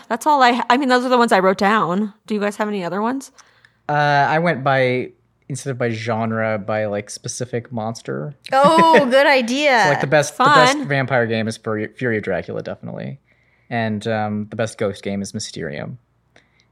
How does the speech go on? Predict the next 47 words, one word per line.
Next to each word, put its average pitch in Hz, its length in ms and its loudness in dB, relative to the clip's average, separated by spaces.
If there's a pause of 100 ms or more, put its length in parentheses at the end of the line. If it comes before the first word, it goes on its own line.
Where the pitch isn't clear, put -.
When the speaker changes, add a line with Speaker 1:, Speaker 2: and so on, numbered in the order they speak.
Speaker 2:
And 120 420 0
zombies, 139 640 0
Dead 135 260 0
of 147 100 -4
Winter 139 380 -2
is 139 80 -4
probably 170 540 -4
the 185 80 -4
best 185 320 -4
zombie 185 260 -4
game, 190 540 -4
but 240 80 -2
I 233 40 0
Speaker 3:
Mm. - 100 -2
Speaker 2:
really - 80 0
Speaker 1:
Oh, 285 100 8
yeah, 233 160 6
Speaker 2:
don't - 80 2
Speaker 1:
for - 80 -2
Speaker 2:
like - 80 -2
Speaker 1:
sure. 180 380 2
Speaker 2:
Dead - 140 -2
of 90 100 -10
Winter. 90 460 -6
I 117 80 -4
don't 127 140 -6
think 101 140 -10
it's - 120 -12
that - 240 -10
great 95 400 -10
myself. 95 580 -8 (100)
I - 40 -16
respect 147 380 -6
what 110 80 -4
it 104 40 -4
can - 120 -8
accomplish. 104 480 -6
I 117 60 -4
think 151 140 -4
actually 117 260 0
the 104 80 -4
best 101 100 -6
zombie 98 220 -4
game 95 160 -6
is 101 80 -12
probably 104 220 -6
Zombies 107 600 -4